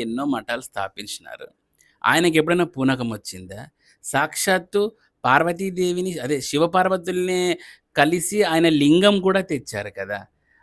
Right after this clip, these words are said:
ఆయనకేం పూనకం రాలేదే? ఆ? మనకు రామానుజాచార్యుల వారు, ఇంకా ఆయన గురించి ప్రత్యేకంగా చెప్పనవసరం లేదు. మనకు రామానుజాచార్యుల వారు,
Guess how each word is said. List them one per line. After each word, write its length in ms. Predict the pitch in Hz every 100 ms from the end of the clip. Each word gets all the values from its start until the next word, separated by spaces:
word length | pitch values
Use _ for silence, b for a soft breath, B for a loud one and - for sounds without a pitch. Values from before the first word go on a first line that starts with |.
| -
ఆయనకేం 500 | 151 196 190 185 196
పూనకం 480 | 185 175 180 180 175
రాలేదే? 560 | 160 151 151 147 139 135 135 _ _ _ _ _ _ _ _ _ _
ఆ? 100 | 147 180 202 _ -
మనకు 400 | 165 175 175 165 160 156 151 147 139 135 127 123 117 113 110 - b b b
రామానుజాచార్యుల 1080 | - 139 160 214 214 196 196 185 170 156 139
వారు, 320 | 123 110 117 156 -
ఇంకా 160 | 139 151
ఆయన 160 | 135 151
గురించి 240 | 165 180
ప్రత్యేకంగా 600 | 175 131 120 160 160 151 139
చెప్పనవసరం 640 | 127 113 113 117 107 98
లేదు. 160 | 92 _ _ _ _ _ _ _ _ _ _ -
మనకు 320 | 151 185 151 151
రామానుజాచార్యుల 1000 | 156 131 143 185 196 185 180 165 147 135
వారు, 240 | 117 107